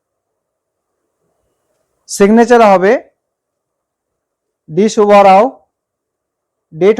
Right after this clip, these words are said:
হবে দু হাজার এগারো, ইনসেট প্লেন, প্রিফিক্স হবে সেভেন সিক্স কে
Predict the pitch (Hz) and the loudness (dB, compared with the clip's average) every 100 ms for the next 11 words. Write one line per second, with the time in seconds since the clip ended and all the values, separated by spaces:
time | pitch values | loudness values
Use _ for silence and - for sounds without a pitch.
0 | 214 196 180 233 - _ _ _ - 156 | -2 -2 -2 -6 -10 _ _ _ -12 -4
1 | 170 190 196 170 165 180 202 277 - _ | 0 0 -2 -2 0 0 0 -2 -8 _
2 | _ _ _ _ _ _ _ _ _ _ | _ _ _ _ _ _ _ _ _ _
3 | _ _ _ - 196 208 240 214 214 _ | _ _ _ -10 -6 -4 0 -2 -2 _
4 | _ 175 180 208 285 - _ _ _ _ | _ -2 -2 0 -6 -10 _ _ _ _
5 | _ _ _ _ _ _ _ _ _ _ | _ _ _ _ _ _ _ _ _ _
6 | _ _ _ _ _ _ _ 208 208 254 | _ _ _ _ _ _ _ -2 0 -2
7 | - 214 180 190 262 - _ _ _ _ | 0 0 2 0 -4 -10 _ _ _ _
8 | - - 180 190 240 240 - - 196 240 | -20 -4 -2 0 -2 -4 -10 -6 -6 -6
9 | - - _ _ _ _ _ - 190 | -10 -20 _ _ _ _ _ -2 0